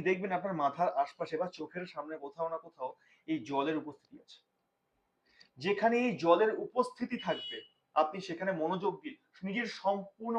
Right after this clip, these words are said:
মনোযোগ দিয়ে কাজ করতেই পারবেন না। বাচ্চারা পড়াশোনা করছে, কিন্তু তার মাথার উপরে বা মাথার কোনো আশপাশে জলের বোতল রাখা আছে, সে নিজের মনোযোগ সম্পূর্ণ সেই পড়া দিতে পারবে না, পারবেই না। এই জন্য দেখবেন আমাদের প্রাচীন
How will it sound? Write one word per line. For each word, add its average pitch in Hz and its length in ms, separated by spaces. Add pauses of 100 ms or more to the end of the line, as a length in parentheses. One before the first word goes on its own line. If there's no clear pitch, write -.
মনোযোগ 190 300
দিয়ে 185 180
কাজ 160 100 (120)
করতেই 165 300
পারবেন - 260
না। - 60 (1600)
বাচ্চারা 190 460
পড়াশোনা 202 400
করছে, 208 300
কিন্তু 180 220
তার 190 160
মাথার 170 340
উপরে 180 240
বা 170 140
মাথার 175 300
কোনো 180 120 (460)
আশপাশে 170 360 (100)
জলের 151 320
বোতল 156 200 (100)
রাখা 139 260
আছে, - 160 (920)
সে 175 140 (160)
নিজের 165 220 (100)
মনোযোগ 156 280 (140)
সম্পূর্ণ 214 500 (160)
সেই 165 180
পড়া 151 220
দিতে - 180
পারবে - 260
না, - 60 (800)
পারবেই 156 400
না। 127 60 (800)
এই 196 180
জন্য 220 160 (100)
দেখবেন 190 260
আমাদের 185 200 (200)
প্রাচীন 165 320